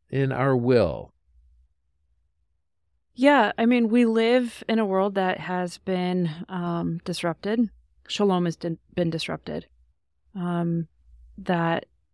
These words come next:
Speaker 2: that shalom of being in harmony with God, being in harmony with one another, being harmony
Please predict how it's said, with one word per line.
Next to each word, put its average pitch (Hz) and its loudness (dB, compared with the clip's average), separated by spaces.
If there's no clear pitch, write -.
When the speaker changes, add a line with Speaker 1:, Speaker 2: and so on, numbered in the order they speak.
Speaker 2:
that 175 -6
shalom 202 2
of 175 -2
being 180 0
in 170 0
harmony 202 0
with 190 -2
God, 175 0
being 175 -2
in 160 -2
harmony 196 2
with 196 0
one 190 0
another, 175 0
being 170 -4
harmony 196 0